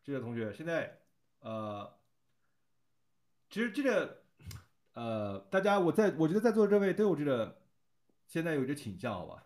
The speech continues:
就是比如说这个同学目前为止这几句话写的都非常长，我为什么不推荐大家写长句子呢？其中一个原因就是大家现在可能没有掌握，另外一个原因就是，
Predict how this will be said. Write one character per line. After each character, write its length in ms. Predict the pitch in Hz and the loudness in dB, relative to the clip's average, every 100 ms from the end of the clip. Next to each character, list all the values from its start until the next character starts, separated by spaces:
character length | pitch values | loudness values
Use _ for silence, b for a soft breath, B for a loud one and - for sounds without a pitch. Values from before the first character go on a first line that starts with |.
| _ | _
就 100 | 151 | -8
是 60 | 139 | -8
比 180 | - 139 | -6 -6
如 40 | |
说 80 | 156 | -4
这 100 | 180 | -4
个 80 | 135 | -4
同 120 | 139 | -4
学 120 | 143 | -4
目 140 | 156 | -6
前 140 | 143 139 | -2 -2
为 80 | 139 | -2
止 100 | 131 143 | -6 -8
这 80 | |
几 80 | 135 | -10
句 60 | 117 | -6
话 160 | 120 | -6
写 100 | 113 | -6
的 60 | 113 | -8
都 100 | 147 | -8
非 80 | 143 | -10
常 140 | 120 | -10
长， 280 | - - - _ _ _ | -12 -18 -18 _ _ _
我 140 | 147 190 | -6 -2
为 140 | 294 | 0
什 100 | 262 | 0
么 100 | 247 | -2
不 120 | 269 | -4
推 180 | - 262 | -8 -6
荐 140 | 254 | -6
大 80 | 247 | -6
家 120 | 233 | -6
写 220 | 214 - - | -6 -10 -12
长 380 | - 101 107 | -12 -14 -14
句 180 | 127 226 | -14 -14
子 80 | 160 | -12
呢？ 220 | 107 90 - _ _ _ _ _ - 143 | -12 -14 -18 _ _ _ _ _ -14 -12
其 140 | - | -8
中 160 | 269 302 | -6 -4
一 40 | |
个 40 | 262 | -4
原 220 | 226 233 | -4 -4
因 80 | 233 | -8
就 100 | 214 | -10
是 80 | |
大 100 | 202 | -8
家 120 | 220 208 | -6 -6
现 100 | 214 | -6
在 80 | |
可 80 | 180 | -6
能 140 | 170 175 | -6 -6
没 60 | |
有 100 | 196 | -6
掌 240 | 196 117 113 | -6 -6 -6
握， 80 | |
另 120 | 202 269 | -6 -4
外 120 | 247 | -4
一 20 | |
个 60 | 202 | -4
原 160 | 190 | -6
因 40 | 196 | -6
就 80 | |
是， 300 | 175 156 - | -10 -12 -14